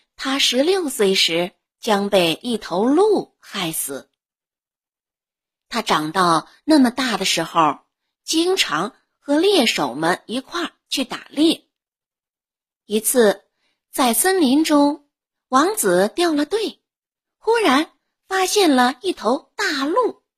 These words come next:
便想射死它，然而却没打中。他跟着鹿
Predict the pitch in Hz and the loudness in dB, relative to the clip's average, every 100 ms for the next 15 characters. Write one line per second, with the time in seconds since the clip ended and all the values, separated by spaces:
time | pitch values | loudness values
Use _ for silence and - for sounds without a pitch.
0 | _ _ _ - 220 190 151 131 - 415 | _ _ _ -4 -2 -2 -6 -6 -2 0
1 | 381 226 156 - 139 - _ _ _ _ | 0 -2 -6 -8 -12 -14 _ _ _ _
2 | _ _ _ - 175 185 135 117 - _ | _ _ _ -2 -2 0 -2 -4 -12 _
3 | - 359 311 220 311 - - - 359 - | -6 -2 0 0 -4 -6 -8 -6 -6 -8
4 | _ _ _ _ _ _ _ _ _ _ | _ _ _ _ _ _ _ _ _ _
5 | - - - 233 226 220 156 160 208 147 | -10 -10 -4 -2 0 0 -2 0 0 0
6 | 135 | -6